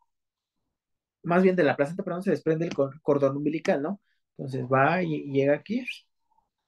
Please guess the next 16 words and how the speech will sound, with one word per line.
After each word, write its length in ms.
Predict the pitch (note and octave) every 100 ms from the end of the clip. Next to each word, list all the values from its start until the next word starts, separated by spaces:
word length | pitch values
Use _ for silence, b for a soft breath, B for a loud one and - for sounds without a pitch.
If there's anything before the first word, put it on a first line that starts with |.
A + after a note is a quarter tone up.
| _ _ -
entra 260 | F3 G3
por 140 | - C3+
el 60 |
ombligo 280 | C3+ C#3 D#3+
del 140 | F3 G3
bebecito, 500 | A#3+ B3 G#3 A#3 - b b _ _
y 160 | C4 C4
este 460 | B3+ - C4+ - _
lleva 480 | F#3+ A3 G3+ G3+ - _ _ _
dos 260 | G3 A#3+
arterias 640 | C#4 C4 A3 G3+ B3+ - _ _
y 100 | E3+
lleva 180 | E3
una 100 | F3
vena, 320 | G3+ D4 G#3 -
ajá. 320 | D#3 B3+ -